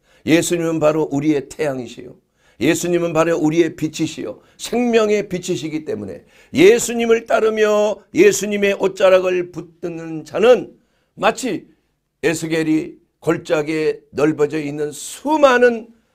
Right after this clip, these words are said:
이러한 마른 뼈다귀들 가운데 하나님의 말씀에 임하여 "사방에 있는 생기야,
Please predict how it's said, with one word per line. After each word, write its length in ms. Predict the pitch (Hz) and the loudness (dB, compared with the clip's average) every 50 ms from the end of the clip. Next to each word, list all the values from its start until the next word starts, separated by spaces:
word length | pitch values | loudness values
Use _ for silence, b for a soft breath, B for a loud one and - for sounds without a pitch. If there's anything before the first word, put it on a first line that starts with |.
| _ _ | _ _
이러한 360 | - 147 151 151 143 139 139 | -6 -2 0 0 0 0 -2
마른 400 | 131 120 135 139 139 139 135 135 | -2 -4 -2 -4 -4 -6 -8 -10
뼈다귀들 600 | - 139 147 143 131 127 120 123 120 123 123 123 | -8 -8 -4 -4 -4 -4 -4 -8 -10 -10 -10 -10
가운데 580 | - 98 104 113 131 160 196 180 135 - - - _ _ _ _ _ _ _ _ _ _ _ _ _ _ _ _ | -8 -8 -8 -6 0 4 4 4 4 2 -4 -14 _ _ _ _ _ _ _ _ _ _ _ _ _ _ _ _
하나님의 580 | - - - 190 180 165 160 165 165 165 165 | -14 -8 -2 0 0 2 0 0 2 0 0
말씀에 480 | 165 160 156 160 156 - 170 170 175 170 | 2 2 -2 -2 -2 -4 -6 -4 -4 -2
임하여 400 | 160 165 165 165 170 170 170 b b b b | 0 0 2 4 4 2 2 b b b b
"사방에 640 | - - - - 151 175 190 190 180 175 165 170 170 | -18 -12 -2 2 4 4 4 4 2 0 0 0 -2
있는 220 | 165 165 165 165 160 | -2 -2 -6 -6 -8
생기야, 760 | 160 - - 170 170 160 160 165 170 170 170 170 165 160 | -8 -8 -8 -8 -6 -4 2 4 6 8 8 8 6 4